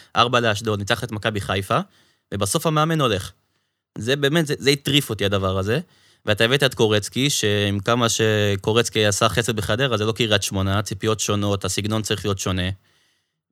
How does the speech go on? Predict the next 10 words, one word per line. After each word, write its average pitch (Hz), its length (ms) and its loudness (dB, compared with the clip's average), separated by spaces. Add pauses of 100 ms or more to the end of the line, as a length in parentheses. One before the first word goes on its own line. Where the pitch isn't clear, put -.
(180)
ואומנם 104 1200 0
ניצחנו 143 340 0
במחזור 127 420 2
הראשון, 127 360 2
אבל 95 300 0
תמיד 131 280 0
הוא 120 200 2
ידע 120 480 4
מתי 127 300 4
להוביל 127 440 6